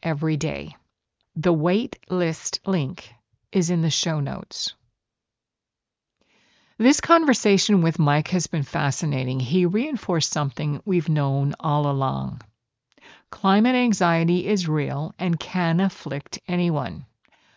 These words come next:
And the solution is something's gotta change. I believe all change begins and ends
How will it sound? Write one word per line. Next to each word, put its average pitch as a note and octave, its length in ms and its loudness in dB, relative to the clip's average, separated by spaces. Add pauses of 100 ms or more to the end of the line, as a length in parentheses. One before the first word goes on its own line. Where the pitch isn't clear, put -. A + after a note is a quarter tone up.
(160)
And F3+ 220 2
the F#3 60 4
solution A3 560 0
is E3 580 -2 (160)
something's D3 640 0
gotta C#3 280 -2
change. - 680 -6 (760)
I F3+ 260 2
believe D#3+ 600 0
all F3 240 4
change C#3 600 -4 (360)
begins F#3 500 4
and F3+ 260 0
ends E3+ 400 0